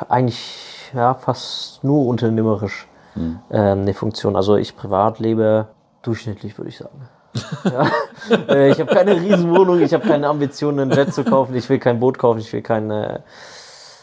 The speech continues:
Speaker 1: also selbst wenn ich's privat hätte, wie gesagt, es gibt im Schwaben ein Sprichwort, äh,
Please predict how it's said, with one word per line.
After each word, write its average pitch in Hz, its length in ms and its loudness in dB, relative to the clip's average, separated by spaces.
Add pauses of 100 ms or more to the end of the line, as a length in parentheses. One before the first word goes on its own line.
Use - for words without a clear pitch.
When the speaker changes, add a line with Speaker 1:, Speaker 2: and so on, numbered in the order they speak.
(100)
Speaker 1:
also 123 160 0
selbst 165 180 4
wenn 156 80 -2
ich's 139 140 -4
privat 127 420 -2
hätte, 156 540 2 (340)
wie 120 80 0
gesagt, 120 300 0
es 123 140 -6
gibt 131 140 -6
im 123 140 0
Schwaben 127 500 2 (300)
ein 117 80 -8
Sprichwort, 123 640 -2
äh, 110 340 0